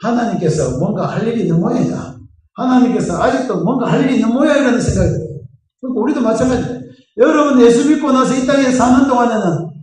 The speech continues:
여러분들이 가치 있다고 여기시길 바랍니다. "아이고, 나는 빨리 죽어야지."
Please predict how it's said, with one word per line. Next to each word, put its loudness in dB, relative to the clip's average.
여러분들이 2
가치 0
있다고 4
여기시길 4
바랍니다. 2
"아이고, 0
나는 0
빨리 -4
죽어야지." 0